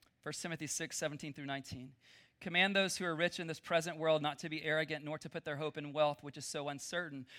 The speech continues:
but to put their hope in God, who richly provides us with everything for our enjoyment. Such a good God. Command them to do good, be rich in good deeds, and to be generous and willing to share. In this way, in the way of generosity, they will lay up treasure for themselves as a firm foundation for the coming age,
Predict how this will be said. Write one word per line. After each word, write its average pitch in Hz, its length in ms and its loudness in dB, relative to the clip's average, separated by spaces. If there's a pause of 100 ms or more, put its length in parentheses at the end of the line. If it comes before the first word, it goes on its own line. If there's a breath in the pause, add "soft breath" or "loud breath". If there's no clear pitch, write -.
(120 loud breath)
but 160 100 -6
to 160 80 -6
put 180 160 -8
their 160 120 -2
hope 160 200 -2
in 147 140 -6
God, 143 340 2 (280 loud breath)
who 175 100 2
richly 180 360 0
provides 160 380 4
us 156 140 -4
with 165 200 -8
everything 190 480 2
for 156 140 -4
our 147 80 2
enjoyment. 135 500 -6
Such 160 200 -12
a - 20 -10
good 139 180 -12
God. 120 220 -12 (500 loud breath)
Command 208 320 8
them 226 120 4
to 208 100 -4
do 185 140 0
good, 196 480 6
be 175 100 0
rich 180 220 0
in 175 100 -6
good 160 160 -4
deeds, 180 360 -6
and 165 100 -8
to 165 40 -8
be 160 80 -4
generous 185 400 -2
and 175 80 -6
willing 165 200 -2
to 143 80 -8
share. 151 260 0
In 165 140 -2
this 226 240 0
way, 175 240 8
in 135 60 -2
the 156 60 -4
way 175 120 4
of 196 80 0
generosity, 175 640 -2 (260 loud breath)
they 175 120 8
will 180 120 4
lay 180 140 10
up 180 120 8
treasure 185 300 2
for - 140 -6
themselves 160 500 2
as 151 120 -8
a 147 40 -6
firm 160 300 -6
foundation 156 560 -4
for 143 100 -10
the 139 80 -10
coming 160 320 -6
age, 135 320 -4